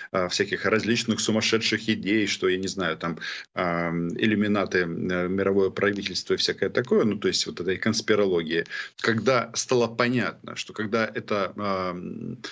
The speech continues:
а, множится, м, как, а, как коронавирус, э, с-, используя, м, в данном случае ай ти площадки, социальные сети, они осознали, что это реальная проблема. И, э, наступил момент,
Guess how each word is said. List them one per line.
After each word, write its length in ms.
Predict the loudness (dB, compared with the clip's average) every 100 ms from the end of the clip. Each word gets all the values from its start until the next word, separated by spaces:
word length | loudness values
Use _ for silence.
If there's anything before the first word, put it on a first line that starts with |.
| -14 -4
а, 240 | 0 0
множится, 960 | 0 2 4 6 4 2 -2 -6 -4 -4
м, 340 | -4 -8 -8 -8
как, 260 | -6 -6 -2
а, 420 | -2 0 -2 -4 -6
как 180 | -10 -6
коронавирус, 840 | 0 2 2 0 0 -2 -2 -6 -6
э, 200 | -8 -8
с-, 100 | -8
используя, 800 | -6 -6 -2 -2 0 0 0 -2
м, 380 | -4 -6 -6 -6
в 140 | -6
данном 240 | -4 -4 -4
случае 600 | -4 -2 -2 -2 -2 -4 -4 -2
ай 120 | -2
ти 180 | -2 -4
площадки, 580 | 0 2 2 0 -2 -2
социальные 520 | -2 0 0 2 2
сети, 320 | 2 0 2
они 260 | 2 2 2
осознали, 500 | 2 0 -2 0 0
что 240 | -2 2 2
это 180 | 4
реальная 340 | 2 2 0 -2
проблема. 520 | 0 2 2 0 -6 -8 -12 -12 -10
И, 220 | -2 0 2
э, 380 | 2 2 2 2 0 0 -2 -2 -4 -4 -6 0
наступил 500 | 2 2 2 0 2
момент, 400 | 4 4 2 -2